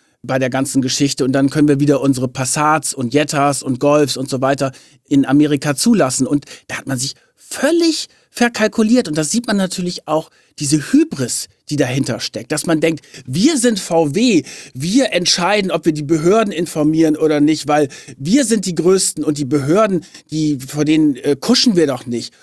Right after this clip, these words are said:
Und da haben sie sich völlig verkalkuliert, aber man sieht natürlich bei dieser Folie besonders, dass man hier wirklich überhaupt gar keine Werte hat. Also diese Werte, die Winterkorn vorhin betrieben hat, ehrlich und so weiter, das ist natürlich ein Lügenkonstrukt,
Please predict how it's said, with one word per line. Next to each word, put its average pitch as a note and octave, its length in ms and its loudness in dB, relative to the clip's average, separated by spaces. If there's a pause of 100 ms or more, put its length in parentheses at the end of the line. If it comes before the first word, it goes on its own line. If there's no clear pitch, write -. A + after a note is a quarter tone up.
(120)
Und C3 260 -4
da G#3 300 0 (260)
haben F#3 220 0
sie D#3+ 60 -4
sich D#3 200 -6 (120)
völlig - 480 0
verkalkuliert, F3 800 0 (200)
aber C#3+ 340 2 (220)
man B2+ 160 0
sieht A3 380 -4
natürlich F3+ 380 -2
bei B2+ 100 0
dieser G3+ 260 0
Folie F#3+ 380 2
besonders, D3+ 540 0 (280)
dass C3+ 220 -2
man B2+ 160 2
hier G#3+ 460 0 (240)
wirklich E3 420 -6
überhaupt - 400 -8
gar F3 120 -2
keine D3+ 360 0
Werte D#3+ 340 0
hat. A#2+ 140 -8
Also C#3 120 -4
diese D#3+ 280 0
Werte, B3+ 300 2
die G#3 160 -2
Winterkorn A3 420 0
vorhin G3+ 260 0
betrieben F#3 400 0
hat, B2+ 120 -2 (280)
ehrlich D#3+ 500 2
und C#3 120 -2
so C#3 120 -2
weiter, C#3+ 240 -2
das D#3 120 -6
ist F#3 120 -6
natürlich G3 380 -6
ein F#3 160 0
Lügenkonstrukt, F3+ 1000 2